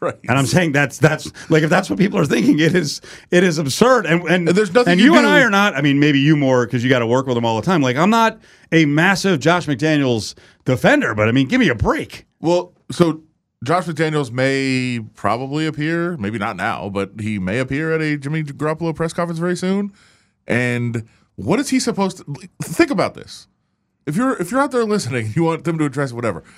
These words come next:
Speaker 1: what is he supposed to do? Go up on there and <laughs> say, like,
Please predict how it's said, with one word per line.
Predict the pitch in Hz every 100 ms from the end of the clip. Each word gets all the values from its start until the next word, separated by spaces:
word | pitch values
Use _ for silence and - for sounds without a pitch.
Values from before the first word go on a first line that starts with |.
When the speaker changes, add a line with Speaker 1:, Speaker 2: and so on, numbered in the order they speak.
| _ _ _
Speaker 1:
what | 139 285
is | 285
he | 269
supposed | 214 202
to | 156
do? | 107 - _ _ _ -
Go | 120 196
up | 277
on | 262
there | 285
and | -
<laughs> | -
say, | - 180
like, | 139